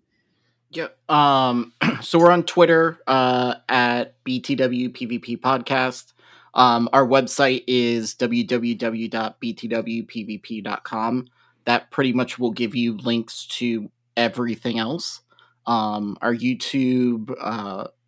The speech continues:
our Patreon, if you wanna, you know, join the Discord. It gives a link to our shows, um,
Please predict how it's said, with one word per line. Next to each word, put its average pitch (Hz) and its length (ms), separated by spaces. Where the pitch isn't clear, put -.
our 113 100
Patreon, 123 500
if 107 80
you 117 120
wanna, 107 380
you 110 160
know, 104 200
join 113 220
the 107 60
Discord. 131 760
It 117 120
gives 127 180
a 117 40
link 117 220
to 123 140
our 110 120
shows, 127 720
um, 107 480